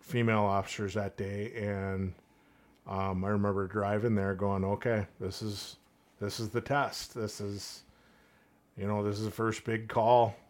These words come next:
that you've had since you gotten back." And I was worried.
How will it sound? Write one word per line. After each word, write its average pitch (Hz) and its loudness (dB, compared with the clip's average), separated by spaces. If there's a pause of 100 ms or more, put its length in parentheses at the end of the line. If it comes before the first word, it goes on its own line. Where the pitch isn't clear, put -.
(120)
that 107 -2
you've 107 -2
had 107 0
since 107 -4
you 110 -4
gotten 107 0
back." 117 2 (760)
And 123 4
I 131 8
was 131 4
worried. 95 -4